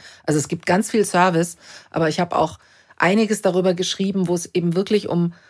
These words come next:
um die Strukturen geht, damit man die mal begreift und damit man einfach mal ein bisschen ein Gefühl dafür kriegt, wie werden denn bei uns Lebensmittel erzeugt und auf was kann ich, muss ich aufpassen. Und, ähm,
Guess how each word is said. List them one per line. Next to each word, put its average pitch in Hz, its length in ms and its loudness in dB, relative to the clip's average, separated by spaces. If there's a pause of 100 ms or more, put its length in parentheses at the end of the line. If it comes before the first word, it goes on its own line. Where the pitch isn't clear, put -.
(200)
um 170 420 0
die 185 120 -4
Strukturen 202 600 0
geht, 143 340 -4
damit 165 200 -4
man 180 120 0
die 175 80 -2
mal 175 160 2
begreift 170 680 -2
und 151 100 -4
damit 156 260 -4
man 170 100 -2
einfach 170 220 -4
mal 170 240 0
ein 165 120 -4
bisschen 175 280 -4
ein 165 40 -2
Gefühl 175 220 -2
dafür 214 220 0
kriegt, 190 260 -8
wie 185 100 -2
werden 190 240 2
denn 185 140 0
bei 175 100 0
uns 170 200 -6
Lebensmittel 165 460 -6
erzeugt 165 520 -6
und 226 140 -4
auf 175 120 -4
was 180 180 -4
kann 185 180 -4
ich, 180 160 -8 (100)
muss 185 160 -2
ich - 160 -10
aufpassen. - 600 -8 (840)
Und, 196 720 -2
ähm, 190 500 -2